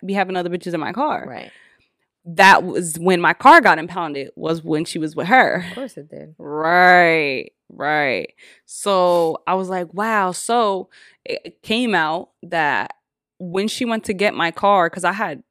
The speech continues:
Speaker 1: when she told me that my car got impounded, I had, um, told her, "All right, well, where you at? I'll come. We can get my car." She was like, "Nah, it's good. I'm working with this girl. She's gonna take me." So I didn't think nothing of it. Listen, I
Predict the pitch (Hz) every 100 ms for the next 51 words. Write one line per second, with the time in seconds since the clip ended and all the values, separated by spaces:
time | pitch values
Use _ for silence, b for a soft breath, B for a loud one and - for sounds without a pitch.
0 | _ - 175 226 - 190 180 147 151 185
1 | 185 156 143 165 160 135 139 - - 165
2 | 170 151 147 143 127 - - 180 _ -
3 | 170 165 - 180 185 156 156 185 214 202
4 | 190 175 180 208 175 165 170 170 175 170
5 | 151 - 180 98 - B B - 196 170
6 | 180 180 190 165 156 - - 233 247 202
7 | 175 170 b b b 175 170 175 254 320
8 | 254 175 - 170 170 165 160 156 156 160
9 | _ _ - 202 180 185 120 - 202 175
10 | - - - 196 _ _ _ _ _ _
11 | _ _ _ - - 196 220 302 247 202
12 | 196 180 156 196 156 180 -